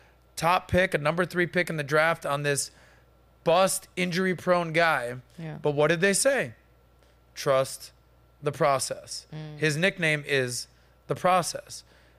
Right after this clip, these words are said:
Speaker 1: Nine years later, okay, he's the M V P of the league.
Speaker 2: Mm.
Speaker 1: And that's no big, that's, that's no small feat.
Speaker 2: It's huge.
Speaker 1: He beat out the two-time, uh, reigning M V P, Nikola Jokic,
Speaker 2: Mm-hmm.
Speaker 1: out of Denver,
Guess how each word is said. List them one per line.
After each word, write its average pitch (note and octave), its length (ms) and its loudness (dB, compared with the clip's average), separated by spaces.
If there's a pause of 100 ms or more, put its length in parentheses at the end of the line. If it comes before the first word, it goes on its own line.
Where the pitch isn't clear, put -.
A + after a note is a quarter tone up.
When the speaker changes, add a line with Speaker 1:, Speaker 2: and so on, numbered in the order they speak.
(140)
Speaker 1:
Nine D#3 280 2
years G3+ 240 4
later, E3+ 340 0 (680)
okay, C3+ 420 2
he's C#3+ 280 -6
the D#3+ 160 -8 (100)
M G3 280 0
V G3+ 200 0
P F3 480 -4
of C#3 180 0
the E3 80 0
league. F#3 360 -6 (160)
Speaker 2:
Mm. D#3+ 120 -12 (360)
Speaker 1:
And D3+ 80 0
that's G3+ 160 4
no G#3+ 160 4
big, F3+ 380 0
that's, E3 260 0
that's F3+ 240 0
no G3+ 140 4
small F3+ 320 2
feat. D#3+ 320 -2
Speaker 2:
It's - 160 -18
huge. G3 340 -10
Speaker 1:
He F3+ 140 2
beat G#3 240 4
out G3 300 4 (280)
the E3 140 2
two-time, G#3 600 2 (380)
uh, D3+ 180 4
reigning F#3+ 380 2
M E3+ 160 -2
V D3+ 140 -4
P, D3+ 340 -4 (300)
Nikola F3 380 4
Jokic, D#3 400 2 (100)
Speaker 2:
Mm-hmm. F3 240 -12 (320)
Speaker 1:
out D3 160 4
of C#3+ 80 -6
Denver, C#3+ 460 0